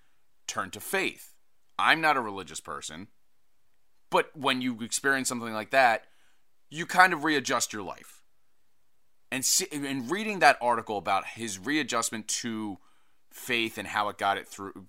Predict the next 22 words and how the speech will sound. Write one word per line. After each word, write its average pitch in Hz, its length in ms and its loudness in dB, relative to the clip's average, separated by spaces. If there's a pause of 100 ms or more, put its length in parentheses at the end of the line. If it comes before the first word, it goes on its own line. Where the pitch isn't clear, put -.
got 110 280 0 (760)
through 139 420 -2
that, 69 320 -8 (1200)
and 95 180 -12 (160)
helped - 400 2 (560)
what 120 260 -4
I 110 100 2
th-, - 180 -16
hope 156 420 2
is 90 200 -4
brought 113 500 -4
him 131 340 -2
at 123 180 -6
peace 113 540 -4
and 110 260 -2
helped 104 420 -6 (720)
make 139 360 -4
peace 156 340 -4
with 135 220 -6 (200)
the, 107 240 -12
those 135 360 0
involved. 104 640 -2